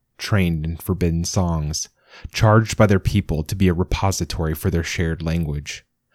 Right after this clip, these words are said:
living dictionaries holding the tongues of their kinfolk, that the Sultanate was so busy erasing in its quest to unify Cerebu.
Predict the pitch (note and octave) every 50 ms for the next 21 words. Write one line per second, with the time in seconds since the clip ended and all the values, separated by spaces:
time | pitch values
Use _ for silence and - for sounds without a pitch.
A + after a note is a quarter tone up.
0 | - - - - _ - G#2+ G2+ G#2 G#2 A2 B2 A#2 A2+ G2 F#2+ G2+ - - -
1 | F#2+ F2 D#2+ D2+ D#2 D#2 D#2+ - - F#2 F2+ D#2+ F#2 F2+ E2+ E2+ - - - G2
2 | F2+ E2+ E2+ D#2 E2+ D#2+ D2 E2 E2 - - - F#2+ F2 E2+ E2 - E2+ D#2 D2+
3 | D2+ - - - _ _ _ _ _ _ - - - - - G#2+ - - A2 -
4 | - - A#2+ A2+ - - G2+ F#2 E2+ D#2 C#2 F2 - - - - G#2+ G#2 G2+ G#2
5 | G#2 G2+ F2+ F#2+ F2+ E2+ D#2+ E2+ E2+ F2+ F2 - - E2 D#2 D#2+ E2 - - -
6 | - - G#2 F2 D#2+ - - - F#2+ F2 D#2+ F2+ F2+ F2 E2+ - - E2 D2+ E2
7 | - - F2+ D#2+ D#2 D#2+ D#2 - D#2+ D#2 D#2+ E2+ E2